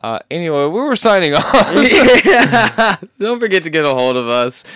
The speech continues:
Speaker 1: Ding dong, the queen is dead.
Speaker 2: I'm
Speaker 1: Goodbye. <laughs>
Speaker 2: really good at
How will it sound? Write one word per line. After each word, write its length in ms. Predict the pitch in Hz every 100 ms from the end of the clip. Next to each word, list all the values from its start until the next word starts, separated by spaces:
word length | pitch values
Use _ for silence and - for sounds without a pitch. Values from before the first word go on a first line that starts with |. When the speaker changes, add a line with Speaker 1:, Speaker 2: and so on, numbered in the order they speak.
| -
Speaker 1:
Ding 220 | 160 156
dong, 240 | 135 131
the 80 | 127
queen 240 | - 127 123
is 140 | 120
dead. 160 | - 151
Speaker 2:
I'm 240 | 160 160
Speaker 1:
Goodbye. 520 | 185 - - 202 247
<laughs> 60 | 190
Speaker 2:
really 380 | 208 196 190 160
good 280 | 170 165
at 380 | 156 151 - -